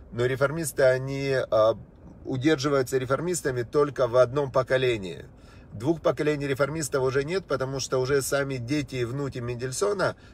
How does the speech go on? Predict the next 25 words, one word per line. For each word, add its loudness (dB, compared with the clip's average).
они 0
стали 6
вначале 0
христианами, -2
потом -2
исчезли. -2
А, 6
причём -4
исчезли, 0
их -6
убили -2
те -4
немцы, -2
про -2
которых 0
говорил 2
Мендельсон, -4
что 0
надо 4
быть -2
евреем 0
дома 4
и -6
в -6
душе, -2